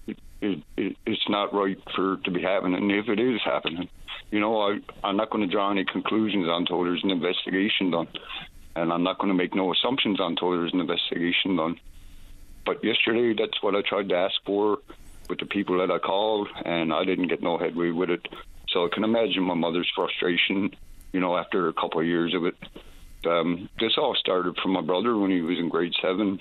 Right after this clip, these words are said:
you know, back when the A D H D was very, uh, you know, um, misunderstood there. And, uh, my mother was given a choice, you know, "We're gonna throw that boy out in grade seven unless you put him on pills."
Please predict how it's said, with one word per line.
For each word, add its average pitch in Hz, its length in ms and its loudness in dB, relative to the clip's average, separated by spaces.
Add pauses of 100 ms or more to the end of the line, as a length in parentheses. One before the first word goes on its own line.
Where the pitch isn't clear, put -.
(140)
you 87 100 0
know, 82 220 0 (500)
back 95 220 0
when 90 140 2
the 87 240 2
A - 20 0
D 90 180 4
H 95 180 2 (100)
D 92 160 2
was 85 260 0 (560)
very, 90 540 2
uh, 82 140 4 (800)
you 92 60 0
know, 82 320 0
um, 82 380 2
misunderstood 95 720 0
there. 87 240 2 (180)
And, 87 400 2
uh, 87 60 2 (520)
my 95 100 2
mother 127 260 2
was 95 180 0
given 98 220 2
a 90 60 0
choice, 101 380 2
you 98 60 2
know, 90 140 2
"We're 90 160 2
gonna 117 260 0
throw 104 200 2
that 98 180 0
boy 98 380 2
out 92 80 0 (240)
in 92 140 0
grade 87 280 0
seven 92 420 2 (520)
unless 87 320 2
you 95 80 0
put 101 160 0
him 95 120 2
on 90 180 0
pills." 92 440 0